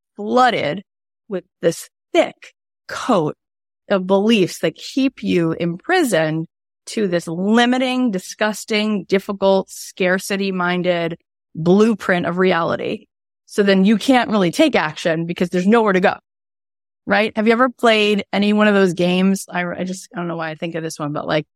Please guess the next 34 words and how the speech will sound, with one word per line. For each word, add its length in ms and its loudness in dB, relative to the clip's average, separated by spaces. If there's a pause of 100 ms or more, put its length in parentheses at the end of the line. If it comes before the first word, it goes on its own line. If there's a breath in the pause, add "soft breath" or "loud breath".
(280)
there's 160 2
a 60 6
game 360 2
on 120 4
the 80 4
table 360 -2
at 80 -8
the 80 -10
Cracker 340 -4
Barrel 400 0
where 100 -4
you 120 -6
can, 140 -4
like, 220 -2 (320)
jump 280 0
over 220 -2
the 80 -2
pegs, 580 -4 (380)
right? 260 -2
And 140 -4
then 100 0
eventually 600 0
you 60 -2
get 160 -2
to 120 -4
a 80 -4
place 260 -2
where 180 -6
there's 180 -2
no 280 2
other 220 0
move 280 4
to 100 -4
make. 220 -6